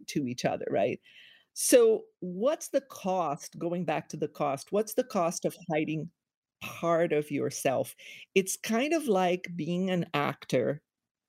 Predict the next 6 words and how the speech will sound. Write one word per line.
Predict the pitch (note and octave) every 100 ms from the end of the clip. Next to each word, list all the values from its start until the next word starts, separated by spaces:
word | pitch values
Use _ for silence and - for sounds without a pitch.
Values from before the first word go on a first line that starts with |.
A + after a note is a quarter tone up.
| _
who | - E3+
is | F3 E3+
being | E3+ E3+ E3+ E3
given | E3+ F3+ F3+ F#3 F#3+ _
several | - - D#3+ E3 F#3 F#3+ E3+
roles, | D3 C3 A#2 C#3+ - -